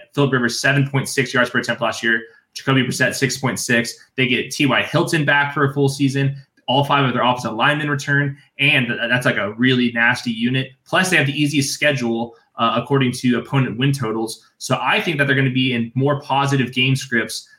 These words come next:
than we're expecting. I think that Jonathan Taylor is gonna be benefiting from that the most. And get out of here with the Nyheim Hines, uh,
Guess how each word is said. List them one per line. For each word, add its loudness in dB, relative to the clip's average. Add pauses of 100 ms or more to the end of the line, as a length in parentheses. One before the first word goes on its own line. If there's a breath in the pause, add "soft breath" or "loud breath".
(120)
than 2
we're 4
expecting. -2
I 0
think 0
that 2
Jonathan -2
Taylor 0
is -2
gonna -6
be -6 (100)
benefiting 0
from -2
that 0
the -14
most. -2 (300 soft breath)
And -2
get -2
out 0
of -4
here 0
with 0
the -2
Nyheim 2
Hines, -2 (140 soft breath)
uh, -2